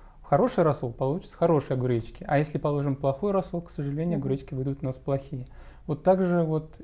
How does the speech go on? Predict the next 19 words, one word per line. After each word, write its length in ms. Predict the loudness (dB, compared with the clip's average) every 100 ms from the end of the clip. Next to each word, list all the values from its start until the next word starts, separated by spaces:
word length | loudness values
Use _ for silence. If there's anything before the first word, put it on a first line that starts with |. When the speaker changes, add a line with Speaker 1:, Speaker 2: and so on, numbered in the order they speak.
| -6
Speaker 1:
и 300 | -2 -2 -4
с 120 | -4
информационной 520 | -4 -2 -2 -2 -2
безопасностью. 800 | 2 0 2 0 0 -6 -8 -8
Если 260 | -2 0 0
мы 120 | -2
своих 340 | 0 0 2
детей 500 | 0 -2 0 0 0 -10 -20 -20 -20 -20 -20 -2
пом-, 340 | 0 0 -4 -10 -2
поместим, 600 | 2 2 2 -2 -6 -6 -12 -20 -18 -8
а, 320 | -2 -2 -2
в 60 | -4
среду, 460 | 0 2 2 0 -2
где 460 | 0 2 2 -2 -6
благоприятная 720 | -2 0 2 2 4 2 2
обстановка, 560 | 0 0 0 2 -2 -10 0
то 100 | 2
они 180 | 2 2
будут 460 | 0 0 -2 -6